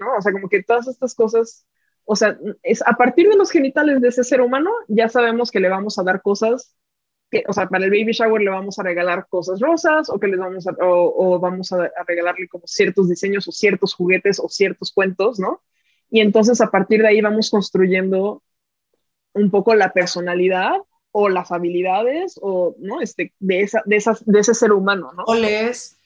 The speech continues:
Speaker 2: que se supone que tiene que, que debería de asumir, exacto.
Speaker 1: Exacto, y entonces como que comienza, se les comienza a alimentar distinto, ¿no? Este, precisamente,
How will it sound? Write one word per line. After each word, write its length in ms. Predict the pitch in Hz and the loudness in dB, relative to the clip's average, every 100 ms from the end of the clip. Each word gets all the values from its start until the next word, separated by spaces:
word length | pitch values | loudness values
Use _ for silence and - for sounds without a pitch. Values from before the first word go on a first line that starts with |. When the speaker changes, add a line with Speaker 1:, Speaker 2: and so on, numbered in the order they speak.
| _ | _
Speaker 2:
que 120 | - 160 | -14 -12
se 120 | 156 | -10
supone 420 | - - 180 175 | -10 -6 -6 -4
que 120 | 165 | -8
tiene 500 | - 175 196 202 190 | -8 -4 -2 -2 -4
que, 320 | 190 180 185 185 | -4 -4 -4 -6
que 100 | 160 | -8
debería 760 | 160 160 170 180 180 175 165 - _ - | -6 -6 -4 -4 -2 -2 -6 -8 _ -8
de 280 | 165 175 160 | -4 -2 -2
asumir, 520 | 156 - 151 151 160 | -4 -8 -12 -12 -12
exacto. 420 | 156 - 131 _ _ _ _ _ _ _ _ _ - | -14 -16 -20 _ _ _ _ _ _ _ _ _ -16
Speaker 1:
Exacto, 340 | 180 220 202 | -6 -4 0
y 120 | 175 | 2
entonces 340 | 190 190 196 196 | 2 2 2 0
como 180 | 196 180 | -2 0
que 100 | 180 | 0
comienza, 440 | 190 190 185 202 - - | 0 -2 0 0 -2 -4
se 100 | 208 | -2
les 140 | 180 | -2
comienza 280 | 202 196 208 | -2 -2 -2
a 20 | |
alimentar 420 | 202 185 180 185 | -4 -2 -2 -2
distinto, 800 | 180 180 - 233 247 240 226 214 | -2 -4 -4 -2 0 2 2 0
¿no? 180 | 196 262 | -2 -6
Este, 440 | 196 - 180 170 - _ _ _ - | -6 -6 -6 -6 -8 _ _ _ -2
precisamente, 1040 | 196 202 220 208 202 214 202 180 151 147 | 0 0 0 2 2 2 2 2 -2 -6